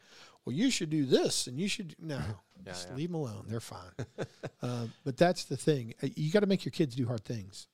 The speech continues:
Speaker 2: Yeah.
Speaker 1: And they'll surprise you. They'll surprise themselves. They can do it.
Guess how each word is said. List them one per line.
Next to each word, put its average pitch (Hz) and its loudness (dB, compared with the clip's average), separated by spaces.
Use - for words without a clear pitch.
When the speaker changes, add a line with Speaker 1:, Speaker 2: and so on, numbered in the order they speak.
Speaker 2:
Yeah. 87 -4
Speaker 1:
And 185 6
they'll 196 8
surprise 202 -2
you. 107 -10
They'll 143 0
surprise 175 2
themselves. 147 -6
They 175 2
can 208 -2
do 104 -4
it. 185 -4